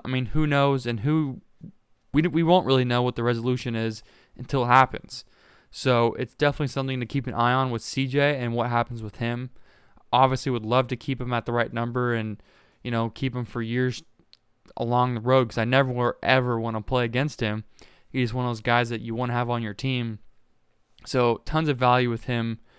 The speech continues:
staying here if, if it can work out, but that's something we just need to wait on and see. But C J's been one of the top storylines of these past couple practices as well with, with his situation, uh, moving forward.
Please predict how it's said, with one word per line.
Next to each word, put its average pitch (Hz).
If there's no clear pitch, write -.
staying 123
here 113
if, -
if 117
it 123
can 113
work 113
out, 110
but 110
that's -
something 127
we 120
just 117
need 127
to 113
wait 120
on 123
and 107
see. 139
But 123
C 135
J's 127
been 123
one 120
of 113
the -
top 123
storylines 117
of 110
these 110
past 117
couple 120
practices 113
as 110
well 123
with, -
with -
his 131
situation, 110
uh, 107
moving 110
forward. 107